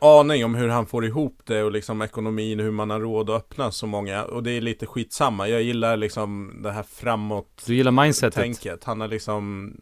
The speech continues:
Speaker 1: jag tror de har nästan hundrasextio anläggningar i
Speaker 2: Ja.
Speaker 1: Sverige.
Speaker 2: Mm.
Speaker 1: Det är rätt sjukt alltså.
Speaker 2: Ja.
Speaker 1: Eh, så att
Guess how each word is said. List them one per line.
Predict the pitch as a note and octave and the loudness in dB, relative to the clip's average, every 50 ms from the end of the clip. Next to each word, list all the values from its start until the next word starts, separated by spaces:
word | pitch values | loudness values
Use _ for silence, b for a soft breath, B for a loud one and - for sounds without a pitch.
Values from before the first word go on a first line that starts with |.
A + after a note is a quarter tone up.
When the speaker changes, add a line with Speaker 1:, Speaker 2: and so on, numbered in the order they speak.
| - - | -14 -10
Speaker 1:
jag | A2+ A2+ A2 | -10 -8 -8
tror | - A#2+ A2+ | -8 -8 -6
de | G#2+ A2 | -6 -4
har | G#2+ G#2+ G#2+ G#2 G#2 | -4 -4 -4 -4 -4
nästan | G#2 G#2 G#2 G2+ - - G2 G2 G2 | -4 -6 -8 -8 -8 -8 -8 -8 -8
hundrasextio | G2+ G#2 G2+ G2 G2+ G2 - - G2 G2+ - - - - - - G#2+ F#2+ G#2+ - _ _ _ _ _ _ | -8 -8 -6 -4 -6 -6 -6 -8 -12 -12 -12 -14 -18 -14 -10 -10 -8 -8 -10 -12 _ _ _ _ _ _
anläggningar | - - G2+ G2+ F#2+ G#2 G2+ F#2+ G2 F#2+ F#2+ F#2+ F#2+ G#2+ | -10 -10 -8 -6 -4 -6 -6 -6 -8 -12 -10 -10 -10 -10
i | A#2 G#2 - _ _ - | -12 -14 -18 _ _ -8
Speaker 2:
Ja. | - F#2+ | -4 -4
Speaker 1:
Sverige. | F#2+ F#2+ G2 A2+ A2+ A2 G#2 F2+ E2+ D#2+ - - - - _ _ _ _ - | -4 -4 -4 -2 -2 -2 -2 -2 -4 -8 -12 -14 -14 -18 _ _ _ _ -8
Speaker 2:
Mm. | F#2+ F2+ F#2+ B2 - | -6 -6 -6 -6 -8
Speaker 1:
Det | - - G#2+ G#2+ | -4 0 0 0
är | G2 | 0
rätt | G2 G2 - - | 0 -4 -8 -8
sjukt | - C3 B2 G#2+ - - - | -8 -6 -6 -6 -6 -10 -12
alltså. | - - - E2+ F2+ A2+ C3 - B B B G2+ F#2+ B B B B B B B B B B B B B B | -16 -14 -12 -12 -12 -12 -14 -14 B B B -12 -12 B B B B B B B B B B B B B B
Speaker 2:
Ja. | - F#2+ | -12 -8
Speaker 1:
Eh, | G2 G2+ G2+ G2+ G2 G2 | -8 -6 -6 -4 -6 -6
så | G2 - A#2+ | -4 -2 -2
att | A2+ - - - - - | -2 -2 -4 -12 -20 -20